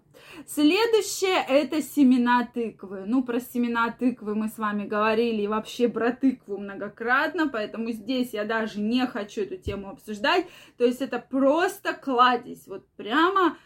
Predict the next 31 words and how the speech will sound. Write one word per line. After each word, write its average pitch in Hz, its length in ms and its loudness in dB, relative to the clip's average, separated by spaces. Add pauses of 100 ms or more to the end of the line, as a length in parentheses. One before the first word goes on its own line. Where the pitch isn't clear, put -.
(220)
такой 247 440 -2
недорогой 269 720 4
продукт, 233 720 0
но 277 280 2
который 359 760 0
содержит 277 760 -2
огромнейшее 269 1040 2
количество 240 720 -6
полезных 208 680 -6
веществ. - 560 -14 (460)
На 262 300 4
следующем 440 560 0
месте 359 300 -4
у 269 40 2
нас 277 180 2
стоит 262 380 0
спаржа. 247 1160 0
Так, 247 200 -8
щас, 247 180 -10
наверное, 220 220 -12
все - 120 -20
такие: 196 220 -12
«Ой, 208 320 -2
фу, 208 140 -10
спаржа, 190 680 -8 (100)
фу, - 200 -12
да, - 280 -18
да, - 180 -20
да». - 340 -20 (160)
<laughs> 285 200 -20
Вот, 262 140 -2